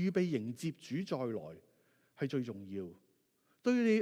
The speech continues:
對我哋嚟講，呢啲係咪真係咁重要嘅呢？呃，我願意為啲乜嘢事而掙扎？我哋會願意為邊一個而掙扎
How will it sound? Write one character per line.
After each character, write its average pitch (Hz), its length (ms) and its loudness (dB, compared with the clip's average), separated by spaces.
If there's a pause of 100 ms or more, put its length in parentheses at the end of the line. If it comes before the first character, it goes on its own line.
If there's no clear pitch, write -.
(140)
對 226 160 6
我 175 140 4
哋 170 100 4
嚟 117 180 2
講， 120 280 -2
呢 - 480 -8
啲 269 120 4
係 233 60 2
咪 139 100 2
真 220 200 -4
係 160 100 0
咁 123 280 -4
重 101 360 -8
要 110 140 -2
嘅 107 180 -4
呢？ 110 160 -4 (1000)
呃， 170 340 2
我 240 140 6
願 180 260 2
意 185 160 2
為 170 140 4
啲 226 180 2
乜 240 100 0 (120)
嘢 123 160 2
事 110 580 -6 (380)
而 123 80 -6
掙 175 340 -2
扎？ 117 240 -4
我 185 100 0
哋 190 100 4
會 156 200 0
願 139 200 -2
意 151 120 0
為 123 160 2
邊 196 260 -4
一 - 20 -2 (160)
個 143 100 0 (160)
而 104 200 -4
掙 139 320 -4
扎 135 140 -4